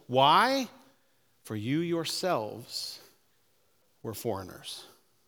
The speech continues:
He says, "You know why you should love the foreigner? You know why you should care for the one who is powerless and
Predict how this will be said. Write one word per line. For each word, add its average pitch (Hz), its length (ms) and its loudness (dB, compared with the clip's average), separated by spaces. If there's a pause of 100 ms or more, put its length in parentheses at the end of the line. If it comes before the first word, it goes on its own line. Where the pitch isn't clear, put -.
(880)
He 147 80 -6
says, 170 220 6
"You 196 80 2
know 233 80 6
why 277 140 8
you 269 120 4
should 233 220 0
love 220 400 8
the 220 80 -2
foreigner? 254 640 0 (1300)
You 175 80 4
know 269 140 10
why 285 160 10
you 254 160 6
should 233 260 2
care 233 380 6
for 254 340 8
the 240 80 6
one 226 240 6
who 226 140 2
is 214 120 4
powerless 226 760 8
and 165 160 0